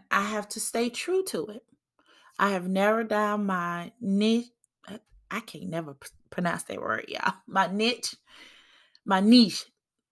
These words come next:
niche or niche. People pronounce it different ways, but y'all get what I'm trying to say. I'm trying to narrow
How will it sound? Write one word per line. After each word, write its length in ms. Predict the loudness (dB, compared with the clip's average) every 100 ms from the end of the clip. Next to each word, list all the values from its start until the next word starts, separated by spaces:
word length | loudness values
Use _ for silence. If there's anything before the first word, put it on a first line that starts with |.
| -4
niche 500 | 4 8 8 6 2 -2
or 140 | -2
niche. 400 | -2 -6 -12 -20 _ _ _ _ -10
People 340 | -6 -4 -4
pronounce 520 | -4 -6 -2 -2 -2
it 160 | -8 -8
different 340 | -8 -8 -10
ways, 380 | -6 -4 -4 -6 -8
but 160 | -6
y'all 240 | -2 -2 -2
get 240 | -8 -12
what 140 | -10
I'm 260 | -8 -8 -10 _ _ -8
trying 260 | -4 -4
to 60 | -6
say. 200 | -10 -12 -16 -16 -12 0
I'm 120 | 2 2
trying 480 | 8 12 12 10 2
to 140 | -2
narrow 600 | -2 2 2 4 4 2